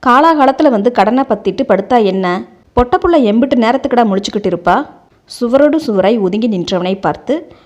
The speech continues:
"நீ வாடா" என கூறி உள்ளே போனாள் அக்கா. அடுப்படியை கழுவி விட்டிருக்க வேண்டும். இளம் பச்சை வர்ணத்தில் பளபளவென்று இருந்த சில இடங்களில் ஈரம் காய்ந்து போயிருந்தது. ஒரு சாக்குத்துண்டை விரித்து சங்கரனை உட்காரச் சொன்னாள்.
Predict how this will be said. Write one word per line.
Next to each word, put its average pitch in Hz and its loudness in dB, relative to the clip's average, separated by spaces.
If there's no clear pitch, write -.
"நீ 233 0
வாடா" 254 2
என 196 -6
கூறி 208 -4
உள்ளே 196 -2
போனாள் 196 -4
அக்கா. 170 -4
அடுப்படியை 254 0
கழுவி 220 0
விட்டிருக்க 196 -4
வேண்டும். 175 -2
இளம் 277 0
பச்சை 262 -2
வர்ணத்தில் 220 -2
பளபளவென்று 214 -2
இருந்த 185 0
சில 185 -4
இடங்களில் 180 -2
ஈரம் 247 0
காய்ந்து 202 -2
போயிருந்தது. 175 -2
ஒரு 226 2
சாக்குத்துண்டை 233 0
விரித்து 190 -2
சங்கரனை 202 -4
உட்காரச் 202 -2
சொன்னாள். 170 0